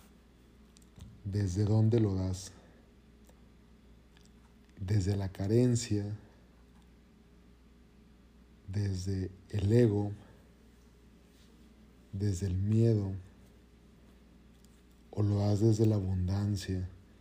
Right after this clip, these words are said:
desde la prosperidad, desde la confianza y la certeza de que aunque lo sueltes, así sea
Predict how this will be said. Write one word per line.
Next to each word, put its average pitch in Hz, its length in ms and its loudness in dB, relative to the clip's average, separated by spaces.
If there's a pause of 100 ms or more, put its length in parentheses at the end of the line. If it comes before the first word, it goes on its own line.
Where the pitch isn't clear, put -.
(520)
desde 98 320 -2
la 98 120 -2
prosperidad, 101 840 -2
desde 110 440 2
la 113 240 4
confianza 120 800 4
y 139 60 8
la 117 160 6
certeza 113 800 2 (960)
de 110 280 2
que 107 120 -4
aunque 107 560 2
lo 104 160 2
sueltes, 120 720 4
así 135 320 0
sea 113 720 4